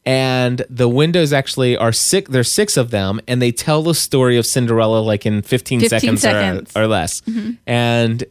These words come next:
Speaker 1: it, it's just, it was such a awesome experience.
Speaker 2: Right.
Speaker 1: S-, awesome experience. Um, the bathroom, oh, the bathroom, the, where the toilet is, it's actually a
Speaker 2: A
Speaker 1: throne
Speaker 2: throne room.
Speaker 1: room. <laughs> Uh, that was really cool. But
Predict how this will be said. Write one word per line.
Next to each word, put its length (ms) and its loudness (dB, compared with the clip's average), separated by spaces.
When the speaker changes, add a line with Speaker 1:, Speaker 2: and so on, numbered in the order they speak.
Speaker 1:
it, 480 -4
it's 200 -2
just, 300 0
it 60 2
was 200 2
such 180 0
a 160 0
awesome 400 2
experience. 540 -2
Speaker 2:
Right. 360 -2
Speaker 1:
S-, 220 -6
awesome 320 0
experience. 420 -4
Um, 640 0
the 120 -2
bathroom, 600 0
oh, 160 2
the 100 -2
bathroom, 720 0
the, 120 -2
where 100 4
the 80 4
toilet 300 2
is, 180 2
it's 160 -2
actually 380 0
a 120 4
Speaker 2:
A 20 2
Speaker 1:
throne 640 2
Speaker 2:
throne 40 2
room. 500 2
Speaker 1:
room. 140 -2
<laughs> 40 -20
Uh, 260 2
that 180 0
was 180 0
really 300 2
cool. 360 2
But 200 0